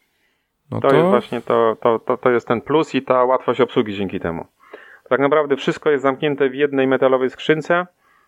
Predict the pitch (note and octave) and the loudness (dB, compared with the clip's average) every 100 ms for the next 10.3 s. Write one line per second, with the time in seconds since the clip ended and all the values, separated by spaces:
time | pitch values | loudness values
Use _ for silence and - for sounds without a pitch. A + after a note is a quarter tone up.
0 | - C3 C3+ C3+ - A#2+ - - C#3+ - | -6 -2 0 -2 -6 -10 -10 -4 -4 0
1 | A2+ - D3+ C#3+ C#3 C3+ - - C3+ - | -2 0 -2 0 0 0 0 0 0 0
2 | B2+ A#2+ - C3+ C3 C3+ B2+ B2+ B2+ B2+ | -2 -2 -2 -2 -2 -2 -2 0 0 2
3 | B2+ B2+ - - - - _ _ _ - | 0 0 -4 -20 -20 -20 _ _ _ -4
4 | D#3 - C3+ B2 A2 - C3 B2+ B2 A#2 | -4 0 0 0 -2 0 -2 -2 -4 -4
5 | - B2+ B2 C3+ B2+ A#2 A#2+ A#2+ C3 B2 | 0 -2 0 0 0 -2 -2 0 0 0
6 | A#2+ B2 B2+ B2 A#2+ A2 A2+ A#2 A2 B2 | 0 0 0 0 0 -2 0 0 2 0
7 | A#2+ A#2 B2 A2+ D3+ E3 B2 C3+ D#3 - | 0 -2 -4 -10 -2 0 2 2 -2 -6
8 | - C3 - C3 C3 C3+ C3 A#2 - C3 | -4 -2 0 0 2 2 0 0 0 0
9 | B2+ B2+ A2+ B2 B2 A#2 A2+ B2 A2+ A#2 | 0 -2 -4 -2 -2 -4 -2 0 0 0
10 | B2 B2 | 0 0